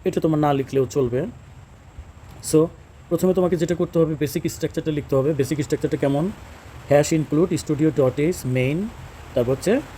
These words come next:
প্রিন্ট হ্যালো ওয়ার্ল্ড। তো এবং এখান থেকে তুমি যে রান বাটনে ক্লিক করে রান করে দেখতে পারো। তুমি তোমার নাম যদি লেখো এখানে হ্যালো ওয়ার্ল্ডের জায়গায় এবং যদি রান করো সেরকমটাই কিন্তু আসবে। এছাড়াও মেনু বাটনে তুমি যদি ক্লিক করো, মেনু বাটনে ক্লিক করে, আহ, এই যে সেভ অ্যাজ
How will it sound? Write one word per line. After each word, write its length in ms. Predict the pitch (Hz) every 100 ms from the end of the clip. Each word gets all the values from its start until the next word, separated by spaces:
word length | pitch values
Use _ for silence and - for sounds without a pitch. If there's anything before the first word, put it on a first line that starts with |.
| - - -
প্রিন্ট 240 | 147 220 -
হ্যালো 160 | 147 127
ওয়ার্ল্ড। 260 | 110 90 - - - - - - - - - - - - - - -
তো 120 | 123
এবং 340 | 143 165 180
এখান 140 | 170 165
থেকে 180 | 156 151
তুমি 200 | 156 143
যে 100 | 143
রান 180 | 143
বাটনে 280 | 143 147 151
ক্লিক 200 | - 143 -
করে 200 | 175 240
রান 200 | 151 131
করে 120 | 131 120
দেখতে 240 | 127 131
পারো। 240 | 131 175 -
তুমি 160 | 170 170
তোমার 180 | 180 170
নাম 360 | 165 165 175 170
যদি 200 | 160 165
লেখো 240 | 160 160
এখানে 360 | 147 151 143 143 - -
হ্যালো 180 | 147 143
ওয়ার্ল্ডের 320 | 147 135 135 127
জায়গায় 320 | 123 123 127 - - -
এবং 140 | 131 131
যদি 180 | 139 143
রান 180 | 131
করো 200 | 127 180
সেরকমটাই 440 | 240 165 156 131 123
কিন্তু 240 | 127 120
আসবে। 300 | 120 104 95 85 - - -
এছাড়াও 320 | 175 196 202
মেনু 260 | 185 196 208
বাটনে 280 | 202 202
তুমি 180 | 196 190
যদি 160 | 180 175
ক্লিক 240 | - 160 -
করো, 280 | 127 123 180
মেনু 220 | 190 147 160
বাটনে 280 | 160 165
ক্লিক 240 | 156 156 151 -
করে, 260 | 156 151
আহ, 600 | 139 - - - - 131
এই 140 | 127 127
যে 100 | 143
সেভ 260 | - 185
অ্যাজ 140 | 190